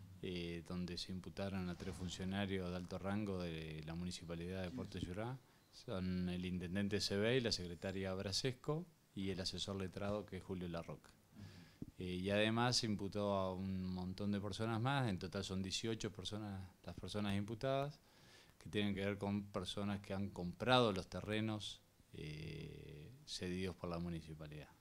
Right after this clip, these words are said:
Y otras, otro, otras personas que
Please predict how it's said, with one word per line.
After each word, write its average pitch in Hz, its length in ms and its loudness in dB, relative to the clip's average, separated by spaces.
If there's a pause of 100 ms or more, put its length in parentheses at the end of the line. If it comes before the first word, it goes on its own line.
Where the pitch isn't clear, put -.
(200)
Y 110 200 6
otras, 123 580 6 (160)
otro, 98 680 0
otras 104 400 0
personas 120 540 2
que 107 500 0